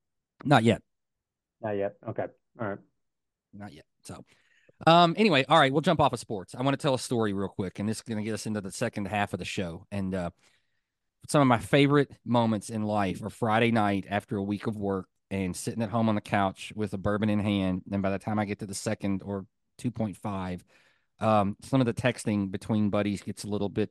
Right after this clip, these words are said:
Speaker 1: uh, bit, little, little crazy, go down some rabbit holes, especially with my buddy Tommy, who you met on the show a couple weeks ago. Um, this past Friday, I was in a cabin in Red River Gorge, Kentucky, which is beautiful.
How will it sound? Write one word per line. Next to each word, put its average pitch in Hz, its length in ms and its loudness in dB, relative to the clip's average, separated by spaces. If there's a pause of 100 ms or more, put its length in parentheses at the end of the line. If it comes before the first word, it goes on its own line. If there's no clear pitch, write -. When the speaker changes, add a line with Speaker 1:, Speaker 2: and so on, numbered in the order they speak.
(140)
Speaker 1:
uh, 95 360 0
bit, 98 240 -12
little, 110 280 -4
little 117 140 -4
crazy, 117 560 2 (100)
go 104 80 -2
down 107 140 4
some 123 140 -2
rabbit 107 280 0
holes, 110 280 -2 (640)
especially 131 520 2
with 120 100 4
my 120 120 2
buddy 117 220 4
Tommy, 117 380 2
who 110 160 0
you 104 140 -2
met 107 160 0
on 104 100 0
the 101 60 -2
show 98 280 -2
a - 920 -14
couple 123 200 -2
weeks 110 240 -6
ago. 95 300 -12 (480)
Um, 117 420 2 (220)
this 131 160 -4
past 143 240 4
Friday, 127 380 4
I 113 80 2
was 113 160 2
in 117 420 0 (220)
a 110 200 -2
cabin 110 640 2
in 101 160 -2
Red 110 240 0
River 117 220 0
Gorge, 104 340 -2
Kentucky, 101 460 -2
which 92 160 -6
is 95 80 -12
beautiful. 104 520 -2